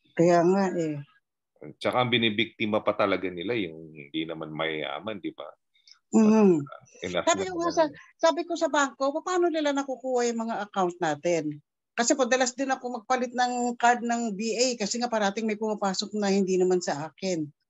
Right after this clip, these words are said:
Speaker 1: Pinapalitan agad. Sabi nung B A, "Palitan mo agad ang password mo."
Speaker 2: Kasi
Speaker 1: Yan.
Speaker 2: pwedeng, ah, nakawin nila yung ano,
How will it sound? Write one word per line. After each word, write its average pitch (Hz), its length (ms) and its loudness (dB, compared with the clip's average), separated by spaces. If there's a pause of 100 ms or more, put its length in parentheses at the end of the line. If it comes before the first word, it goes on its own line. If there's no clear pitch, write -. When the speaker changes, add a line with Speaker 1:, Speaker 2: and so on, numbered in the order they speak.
(100)
Speaker 1:
Pinapalitan 190 560 2
agad. 175 160 0 (240)
Sabi 233 240 2
nung 247 320 -4
B 220 160 -2
A, 202 200 -2 (440)
"Palitan 233 320 2
mo 220 80 2
agad 202 240 2
ang 190 80 0
password 165 560 -2
mo." 143 240 -4 (480)
Speaker 2:
Kasi 131 240 -2
Speaker 1:
Yan. - 80 -6
Speaker 2:
pwedeng, 110 400 4
ah, 98 800 2
nakawin 90 560 0
nila 87 240 -2
yung 85 320 -6
ano, 85 400 -10